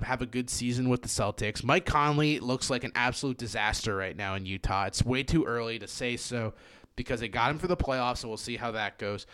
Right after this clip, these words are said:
And DeMar DeRozan and Brandon Ingram and a lot of other restricted free agents,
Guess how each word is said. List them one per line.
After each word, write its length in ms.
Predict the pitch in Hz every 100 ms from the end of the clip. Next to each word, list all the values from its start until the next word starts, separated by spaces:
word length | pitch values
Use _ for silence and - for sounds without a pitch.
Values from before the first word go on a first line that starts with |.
| - -
And 160 | - 123
DeMar 320 | 123 123 120
DeRozan 600 | 120 107 101 95 80 85 -
and 420 | - 151 170 175 131
Brandon 360 | 139 143 147
Ingram 600 | - 131 131 135 131 135 -
and 160 | 131
a 60 | 127
lot 200 | 120 127
of 140 | 123
other 200 | 123 117
restricted 520 | 113 113 - 113 117
free 240 | 101 113 107
agents, 520 | 101 98 101 98 -